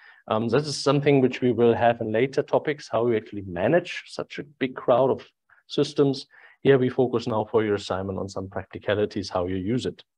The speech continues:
And then, of course, the OpenStack Cloud Operating System. If the boss comes to you and say, "I want a MapReduce cluster tomorrow,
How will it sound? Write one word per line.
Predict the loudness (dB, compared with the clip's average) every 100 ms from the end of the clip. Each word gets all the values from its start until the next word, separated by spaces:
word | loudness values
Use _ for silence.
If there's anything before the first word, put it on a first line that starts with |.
| _ -20 -20 -20 _
And | 2
then, | 6
of | 4 6
course, | 4 6
the | 4
OpenStack | 4 0 0 0
Cloud | 2 0 2
Operating | 0 0 0 -4
System. | -8 -10 -4 -4 -2
If | -4
the | -6
boss | -2 -4 -2
comes | -6 -6 -6
to | -6
you | -4
and | -6 -2
say, | 0 2
"I | 2
want | 4 2 0
a |
MapReduce | -4 -4 -6 -6 -6 -4
cluster | -4 -4 -10
tomorrow, | -4 2 2 0